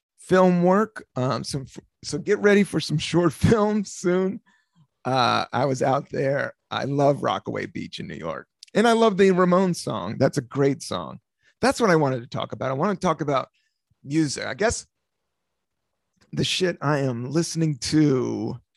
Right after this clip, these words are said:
um, right now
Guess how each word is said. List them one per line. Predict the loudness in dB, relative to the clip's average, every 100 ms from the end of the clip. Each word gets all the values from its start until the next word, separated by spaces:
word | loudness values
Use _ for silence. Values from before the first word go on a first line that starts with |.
| _ _ _ _ _
um, | -6 -4 -4 -8 -10 -20 _ _ _ -8
right | -2 0 -2 -4 -8 -12 -16 -6
now | -4 -2 -2 0 0 -2 -2 -4 -4 -6